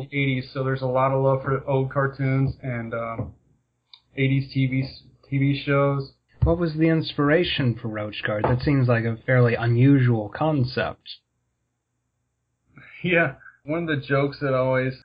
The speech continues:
Speaker 1: always kinda kept with me was, uh, there's only two things that are gonna survive the, um, nuclear war would be cockroaches and Cher.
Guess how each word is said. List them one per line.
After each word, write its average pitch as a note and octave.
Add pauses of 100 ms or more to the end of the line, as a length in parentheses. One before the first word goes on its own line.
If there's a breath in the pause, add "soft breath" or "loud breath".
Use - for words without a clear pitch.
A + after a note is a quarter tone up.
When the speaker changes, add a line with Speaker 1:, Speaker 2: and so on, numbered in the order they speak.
(140)
Speaker 1:
always C#3
kinda C#3
kept C#3
with C#3
me B2+
was, B2
uh, B2
there's B2+
only C#3
two D#3
things D3
that C#3+
are -
gonna C3+
survive B2+ (200)
the, B2 (100)
um, A#2+ (720 loud breath)
nuclear C3+
war B2
would A2+
be A#2
cockroaches B2+
and A#2
Cher. A#2